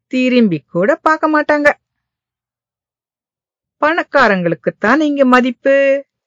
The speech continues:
ஏழைக்கெல்லாம் என்ன மதிப்பு இருக்கும்? இந்த எலியை யாரு கவனிக்க போறாங்க?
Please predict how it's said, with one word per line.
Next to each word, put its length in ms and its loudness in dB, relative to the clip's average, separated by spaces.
ஏழைக்கெல்லாம் 920 0
என்ன 360 0
மதிப்பு 460 0
இருக்கும்? 540 0
இந்த 280 0
எலியை 580 2
யாரு 600 -4
கவனிக்க 480 -2
போறாங்க? 480 0